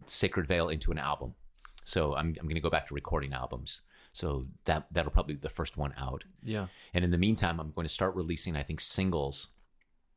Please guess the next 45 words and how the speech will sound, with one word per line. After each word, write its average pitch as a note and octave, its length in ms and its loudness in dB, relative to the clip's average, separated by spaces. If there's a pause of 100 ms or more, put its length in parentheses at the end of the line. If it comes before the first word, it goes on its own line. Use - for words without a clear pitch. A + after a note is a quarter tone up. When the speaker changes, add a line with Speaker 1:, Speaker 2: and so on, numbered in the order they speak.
(680)
Speaker 1:
uh, D2 100 -4
onto C#2 180 -6
Spotify D2 480 -2
and C#2+ 100 -2
iTunes. C2+ 640 -4
Speaker 2:
Mm-hmm. A#2+ 240 -2 (200)
Speaker 1:
Uh, C#2 280 2
so - 260 0
even F#2 200 2
just - 240 -4
piano D2+ 520 2
ideas C2+ 360 -4
I've C2+ 160 -12
got, C2 240 -6 (100)
Speaker 2:
Mm-hmm. A#2 480 -4
Speaker 1:
you F#2 80 2
know, D#2 60 2
highly D#2+ 280 0
produced, D#2 440 -2
but D2+ 100 -4
just, - 200 -8 (280)
just - 200 -4
to B2+ 60 -4
start - 560 0 (220)
releasing D2+ 640 -4
things C2+ 240 -10
again, C2 340 -10
putting - 160 0
them D2+ 120 -2
out C2+ 120 -8
in - 60 -18
the C#2 80 -6
wild. C2+ 400 -4 (640)
Um, D#3 200 -2
Speaker 2:
Yeah, C#3 140 2
do G#2+ 100 -2
you A2 60 0
miss C3+ 200 -2
that? F3 200 -4 (420)
Speaker 1:
Yeah, D2+ 140 0
I C#2 40 0
miss C#2 180 -4
it B1 40 -8
a A#1 40 -8
lot. A#1 260 -8